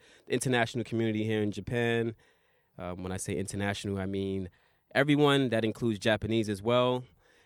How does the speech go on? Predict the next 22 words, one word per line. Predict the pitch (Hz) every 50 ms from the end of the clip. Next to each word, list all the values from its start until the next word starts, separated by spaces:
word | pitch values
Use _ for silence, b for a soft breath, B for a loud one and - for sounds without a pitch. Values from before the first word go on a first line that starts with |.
| _ _ _
And | - 113 110 110 110 110 110 110 113 165
yeah, | 208 143 - - -
so | - - 113
we | 123 120
focus | - 127 123 - 127 113 - - -
on | 120 113 110 110 107 104 104 107 - _ _ _ _ _ _ _ _ _ _ _ _ _ _ - - _ _ _ _ _ _ _ _ _ _ _ _
the | - 117
creative, | - - 156 151 147 147 143 143 143 131 120 - - - - b b b b b b _ _ -
the, | 113 120 123 123 120 117 117 117 117 113 113 110 -
uh, | - 120 123
just | 151 185 - -
people | - 262 - 226 208 160
doing | 131 147 156 156 147 131 117
great | - 107 - 135 127 117 -
things | - 120 110 104 95 -
here | - 104 95 90 85 -
in, | - 98 98 -
in | - 98 95
the | 95
community. | 95 - - 104 104 104 104 95 92 87
I, | 95 -
I, | - 107 110